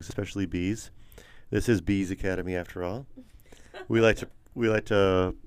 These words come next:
Speaker 1: propagate and pollinate, uh, scientific knowledge throughout the garden as well. So that, that part is really nice, too. W-, um,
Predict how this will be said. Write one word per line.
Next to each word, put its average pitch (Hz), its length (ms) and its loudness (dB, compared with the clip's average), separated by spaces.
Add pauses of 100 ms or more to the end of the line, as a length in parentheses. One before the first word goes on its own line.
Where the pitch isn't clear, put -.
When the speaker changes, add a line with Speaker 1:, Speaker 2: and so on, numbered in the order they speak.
(120)
Speaker 1:
propagate 98 720 -4
and 92 180 -10 (440)
pollinate, 107 640 2 (680)
uh, 95 220 0
scientific 98 640 -4
knowledge 107 460 -2 (180)
throughout 98 260 4
the 101 100 -2
garden 92 380 2 (840)
as 98 260 0
well. 101 280 2
So 120 440 4 (1600)
that, 135 340 2
that 143 180 2
part 147 220 0
is 113 140 -4
really 120 280 0
nice, 113 320 -4
too. 104 400 -4 (580)
W-, - 240 -10
um, 123 440 0